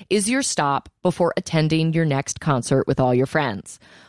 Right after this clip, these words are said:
All Tecovas boots are made by hand in a time-honored tradition with timeless styles that are always on trend. And Tecovas has first wear comfort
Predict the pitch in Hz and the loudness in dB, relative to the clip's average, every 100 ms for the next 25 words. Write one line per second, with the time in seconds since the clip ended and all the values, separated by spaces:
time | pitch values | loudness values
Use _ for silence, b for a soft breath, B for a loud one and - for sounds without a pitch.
0 | B - 247 302 302 226 214 175 147 165 | B 0 2 0 -4 -2 -2 -2 -2 -4
1 | - 170 156 135 131 - 190 277 240 226 | -2 -2 0 0 -2 -2 0 0 0 0
2 | 214 247 - 165 165 - 285 330 208 208 | 0 -2 -2 -2 -4 -4 -2 -2 -2 -2
3 | 185 - 165 147 - 165 185 165 - - | -2 -4 -2 -2 0 -2 0 -2 -4 -8
4 | - 285 294 285 - 214 196 196 196 - | -2 0 0 -2 -2 0 2 0 -2 -2
5 | 170 170 - 151 143 151 151 - 135 131 | -2 -4 -2 0 2 0 0 -2 -2 -2
6 | - 143 131 127 - b b b b b | -2 -2 -2 -6 -12 b b b b b
7 | 196 196 - 359 330 120 - - b b | -2 -2 0 0 2 0 -2 -6 b b
8 | 202 170 - - 262 311 - - 208 214 | 0 0 -2 -4 -2 -2 -4 -2 0 0
9 | - - 180 - 117 | -2 -2 -4 -4 -8